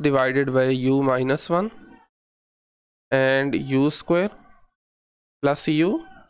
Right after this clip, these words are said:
plus one। तो u minus one, u minus one cancel out, बाकी बचेगा लिमिट u approaches one, न्यूमरेटर में आ जाएगा u plus one, साथ में u square plus one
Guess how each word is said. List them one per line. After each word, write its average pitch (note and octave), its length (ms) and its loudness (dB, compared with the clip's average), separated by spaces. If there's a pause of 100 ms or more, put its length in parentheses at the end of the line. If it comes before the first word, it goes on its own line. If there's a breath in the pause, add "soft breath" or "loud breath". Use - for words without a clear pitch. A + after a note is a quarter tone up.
plus C3+ 300 -2
one। - 180 -6 (800 soft breath)
तो C#3 80 -2
u C#3+ 300 2
minus D#3+ 340 0
one, D3 220 2
u D3 100 2
minus C#3+ 320 -2
one C#3+ 180 -2
cancel C#3 360 0
out, G#3+ 220 -6 (840)
बाकी C#3 280 0
बचेगा D3 500 2
लिमिट C#3+ 460 0 (1300)
u C3+ 240 0 (140)
approaches C3+ 640 0
one, D#3+ 320 0 (1160 loud breath)
न्यूमरेटर C#3 680 0
में C#3 120 2
आ C3+ 120 2
जाएगा C3+ 280 0 (140)
u C3+ 160 2 (100)
plus C3+ 380 -2
one, D#3 340 0
साथ C3 300 -2
में C#3 140 -4
u C3 340 0
square D#3 400 -2
plus D3+ 320 -2
one D3 260 0